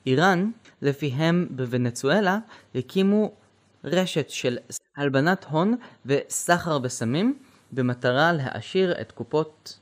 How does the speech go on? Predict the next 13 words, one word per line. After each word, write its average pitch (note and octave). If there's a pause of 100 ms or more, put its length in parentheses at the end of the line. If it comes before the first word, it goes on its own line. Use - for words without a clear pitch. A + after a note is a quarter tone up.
(260)
שתי -
המדינות D3+
שעם A2
הזמן B2
הלכו C3
והידלדלו A#2 (1000)
עד C3
שוונצואלה A2+
קרסה A2+
לגמרי. A#2 (1120)
בתקופת C#3
הממשל C#3
הראשונה B2